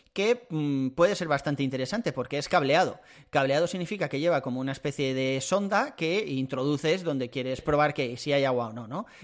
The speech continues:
Entonces puede venir muy bien, por ejemplo, pues para un jardín, si quieres, eh, saber si llega el agua hasta cierto nivel, o por ejemplo, si tenemos la típica garrafa de aire acondicionado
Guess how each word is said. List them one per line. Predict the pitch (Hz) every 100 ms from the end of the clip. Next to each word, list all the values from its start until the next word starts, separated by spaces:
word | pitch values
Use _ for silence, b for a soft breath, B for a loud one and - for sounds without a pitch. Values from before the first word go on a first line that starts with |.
| 151
Entonces | 147 151 165 151
puede | 143 143
venir | 147 147
muy | 147
bien, | 151
por | 151 139
ejemplo, | 151 147 165
pues | 147 120
para | - 123 117
un | 123
jardín, | - 113 156 185 175 170
si | -
quieres, | 123 127 120 - -
eh, | 135
saber | - 139 139
si | - 127
llega | 135 127
el | 127
agua | 127 123
hasta | 123 - 117 110
cierto | 131 120 127 120
nivel, | 117 170 175 170 B B
o | 156
por | 139 131
ejemplo, | 160 160 151
si | 143
tenemos | 143 151
la | 143
típica | 139 151 151 143
garrafa | 143 156 151 139
de | 135 135
aire | 139 147
acondicionado | 139 143 135 139 151 147 139